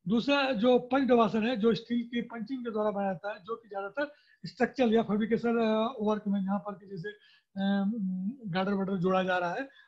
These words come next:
तो वहाँ पर जो, अ, व-, व-, जो ज-, अ, जो common type के structural work होंगे वहाँ पर punch washer use करेंगे, और जहाँ पे मशीन, अ,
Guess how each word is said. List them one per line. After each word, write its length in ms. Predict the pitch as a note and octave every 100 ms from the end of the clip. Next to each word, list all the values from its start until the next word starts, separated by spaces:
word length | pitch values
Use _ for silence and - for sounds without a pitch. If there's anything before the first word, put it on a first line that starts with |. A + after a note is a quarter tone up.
| _
तो 120 | A3+
वहाँ 240 | G3+ G3+ C4
पर 200 | C4 A3
जो, 140 | A3+ A3+ A3 A3
अ, 260 | G3+ A#3 G#3+
व-, 280 | F#3+ G#3+ -
व-, 220 | G3+ A3
जो 180 | F3 F#3
ज-, 140 | F#3+ - F3 _ -
अ, 120 | F#3+
जो 220 | F#3 F#3+ F#3
common 600 | - G3+ A3+ B3 A#3+ A3 G3+
type 180 | G3 -
के 240 | G3 G#3+ G#3+
structural 380 | - G3 B3
work 220 | A#3 G#3 F3+
होंगे 240 | F3+ A#3+ - - _ -
वहाँ 140 | F#3+ G#3
पर 140 | G#3+
punch 260 | G3+ A#3 A3
washer 240 | G3+ G3+
use 240 | G3 G3 -
करेंगे, 360 | F3+ F#3+ B3+ B3+ _ -
और 100 | F#3+
जहाँ 140 | F#3 G3+
पे 100 | A3+
मशीन, 380 | G3 F3+ C4
अ, 60 | B3